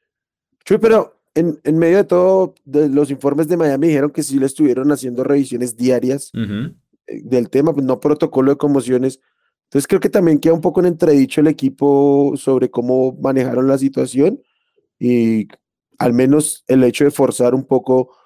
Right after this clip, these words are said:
Speaker 1: su, su, su, no sé, su reingreso, porque final-, pues, sí el reingreso, es que la situación en Buffalo ese día fue demasiado evidente como para que tú fuerces un,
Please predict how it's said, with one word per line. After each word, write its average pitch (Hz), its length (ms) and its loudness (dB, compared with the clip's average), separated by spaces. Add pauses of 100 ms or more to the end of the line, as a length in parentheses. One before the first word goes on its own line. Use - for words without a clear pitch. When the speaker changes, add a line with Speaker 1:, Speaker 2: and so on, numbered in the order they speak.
(240)
Speaker 1:
su, 120 480 -2
su, 110 600 -2
su, 107 540 -8
no 123 160 -2
sé, 185 100 0
su 180 140 0
reingreso, 143 560 4
porque 143 220 -2
final-, 120 340 -2 (400)
pues, 156 180 -12
sí - 260 0
el 220 140 4
reingreso, 180 400 2
es 147 80 0
que 165 240 0 (560)
la 127 140 0
situación 123 460 0
en 139 120 2
Buffalo 139 400 4
ese 123 160 2
día 131 240 4
fue 131 260 2
demasiado 123 1000 -2 (320)
evidente 127 720 2
como 147 260 0
para 117 220 -2
que 113 120 -2
tú 110 220 -6
fuerces 123 520 -2
un, 127 140 -12